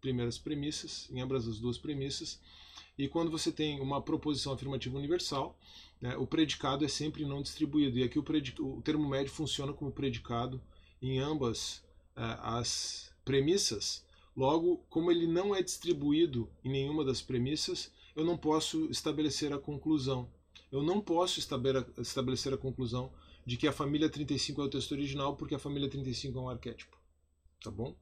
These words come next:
É, não posso fazer isso. Mas, é, embora esse não seja o centro do argumento, eu reconheço que não é o centro do argumento, é preciso alertar que esse argumento acaba sendo utilizado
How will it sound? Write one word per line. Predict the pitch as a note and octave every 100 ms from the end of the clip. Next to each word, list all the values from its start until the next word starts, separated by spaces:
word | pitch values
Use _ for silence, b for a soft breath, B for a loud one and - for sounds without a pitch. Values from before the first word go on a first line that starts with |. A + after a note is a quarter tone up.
| b b b -
É, | A2+ A2+
não | A2+ B2+
posso | C3 A#2
fazer | C3 A#2+
isso. | A2 - - - - -
Mas, | C3 D#3+ F3 - D#3
é, | D3
embora | D3+ D3+ F3 F3
esse | E3 - D#3
não | D#3
seja | - D3+ C#3
o | B2+
centro | - E3+ F#3+ A3 D3
do | B2
argumento, | B2+ B2 C3+ C#3 G3+ A3+ - b b b b _
eu | C3 C3+ C#3+ C#3 C3 - _ _ _ _
reconheço | A#2+ A#2+ C3 C3+ D3
que | C3
não | A#2+
é | B2+
o |
centro | - C3+ B2+
do | C3+
argumento, | D3 E3 D#3 F3 - -
é | C#3+
preciso | C3+ - F3 D#3
alertar | E3 F3 F3 D#3+
que | D#3 E3 D3+
esse | C#3 - D#3
argumento | D3 D3 C#3+ C3+
acaba | C#3 C3+
sendo | C3 C#3
utilizado | C3+ F3 F3+ D3+ C3 C3+